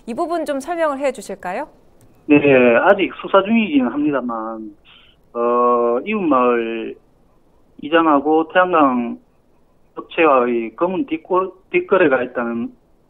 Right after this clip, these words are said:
Speaker 2: 의혹이 있고, 어, 그동안 아무런 문제 없이 이웃 동네 주민으로 잘 지내왔는데,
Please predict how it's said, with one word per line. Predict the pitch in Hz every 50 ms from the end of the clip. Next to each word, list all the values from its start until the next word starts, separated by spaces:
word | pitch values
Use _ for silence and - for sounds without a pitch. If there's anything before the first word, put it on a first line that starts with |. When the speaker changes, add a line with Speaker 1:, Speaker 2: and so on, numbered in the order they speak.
| _
Speaker 2:
의혹이 | - 185 185 190 160 143 127 117
있고, | - - - 120 110 110 110 - _ - - - - - - - - - _ _ _ _
어, | - 120 120 120 117 117 117 117 110 -
그동안 | 135 147 165 170 165 143 135 123 120 113 113 117 - _
아무런 | _ - 127 131 143 165 175 175 156
문제 | 165 196 196
없이 | 202 180 175 - - 160 139 127 123 120 123 123 - -
이웃 | 185 180 175 -
동네 | - - - 247 - -
주민으로 | - - 247 156 160 151 131 - 120 117 117 113 110 107 - - - _ _ _ _ _ _ _ _ _ _ _ _ _ -
잘 | - 113 -
지내왔는데, | 135 151 165 170 160 151 143 147 156 151 143 131 120 113 110 110 110 107 107